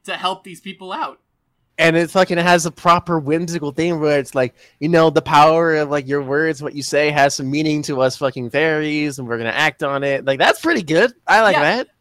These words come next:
Speaker 1: that's a nice bit of world building, too. It's great. And then that's about it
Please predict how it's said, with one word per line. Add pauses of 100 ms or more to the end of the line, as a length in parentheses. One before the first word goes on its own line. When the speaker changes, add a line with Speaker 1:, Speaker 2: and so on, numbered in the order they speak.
(100)
Speaker 1:
that's
a
nice
bit
of
world
building,
too.
It's
great. (1120)
And
then
that's
about
it